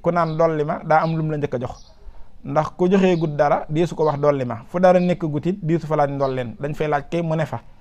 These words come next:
Kon ndolleen loola moo lay wan ni pay ga moom waxee su ko, ndax man jaa bil hasana fa lahu hasru amsaaliha,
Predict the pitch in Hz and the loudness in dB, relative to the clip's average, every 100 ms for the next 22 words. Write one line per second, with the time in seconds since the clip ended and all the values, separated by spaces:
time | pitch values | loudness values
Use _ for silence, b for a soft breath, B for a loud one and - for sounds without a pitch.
0 | b b b b - 156 175 196 180 170 | b b b b -4 0 6 6 6 4
1 | 165 165 160 160 160 151 170 165 185 226 | 4 2 2 4 4 4 2 0 -4 -6
2 | - - - 175 175 160 160 156 180 165 | -16 -14 2 4 4 2 -2 0 0 0
3 | 147 131 120 - 139 151 156 147 160 151 | -4 -6 -10 -10 -6 -4 -2 0 0 0
4 | 151 151 165 165 185 - 160 156 147 151 | -4 -4 -4 -4 -6 -6 -4 -2 -2 -4
5 | 151 147 147 139 135 131 117 | -6 -4 -6 -4 -4 -2 -2